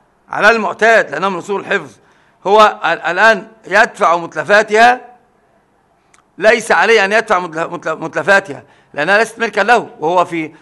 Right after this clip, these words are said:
في غاية أمره أنه وكيل. نعم. قال: "فلو أودعه دابة فترك علفها"، ترك علفها يعني إيش؟ يعني لم يعرفها، لم يأتي لها بالطعام، هذا يعاق-، يعاقب على ذلك، لأن النبي صلى الله عليه وسلم قال، قال:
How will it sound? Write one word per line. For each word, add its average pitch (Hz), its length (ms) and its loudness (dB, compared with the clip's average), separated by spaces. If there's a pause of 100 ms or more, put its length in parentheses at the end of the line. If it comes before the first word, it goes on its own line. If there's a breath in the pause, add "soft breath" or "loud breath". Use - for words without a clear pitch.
(100 soft breath)
في 156 140 -8
غاية 214 440 4
أمره 220 240 0
أنه 208 160 0
وكيل. 214 580 -4
نعم. 120 220 -16 (400 soft breath)
قال: 185 220 0
"فلو 180 200 2
أودعه 202 460 2
دابة 233 560 2
فترك 202 840 0 (440 soft breath)
علفها"، 165 680 2
ترك 208 240 0
علفها 175 280 2
يعني 185 220 0
إيش؟ 185 120 -12 (520)
يعني 156 200 -10
لم 214 120 -6
يعرفها، 226 360 -4
لم 160 120 -12
يأتي 196 200 -2
لها 214 80 6
بالطعام، 196 540 2 (380 soft breath)
هذا 190 320 0
يعاق-، 233 420 2
يعاقب 202 400 2
على 190 120 0
ذلك، 220 320 -4
لأن 165 200 -6
النبي 170 140 -8
صلى 208 160 2
الله 202 180 2
عليه 220 120 6
وسلم 208 80 -16 (380 soft breath)
قال، 190 200 4
قال: 196 200 2